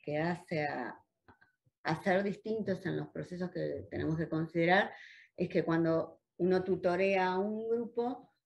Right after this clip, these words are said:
tiene que conocer a cada una de las estudiantes en su,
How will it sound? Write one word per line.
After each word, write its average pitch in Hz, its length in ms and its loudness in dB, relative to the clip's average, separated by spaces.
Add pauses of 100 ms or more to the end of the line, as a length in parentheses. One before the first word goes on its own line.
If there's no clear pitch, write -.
tiene 202 280 0
que 196 160 0
conocer 170 720 2
a 156 200 0
cada 214 460 2
una 190 340 0
de 160 60 2
las 160 220 -2
estudiantes 165 720 0
en 160 300 2
su, 160 640 -2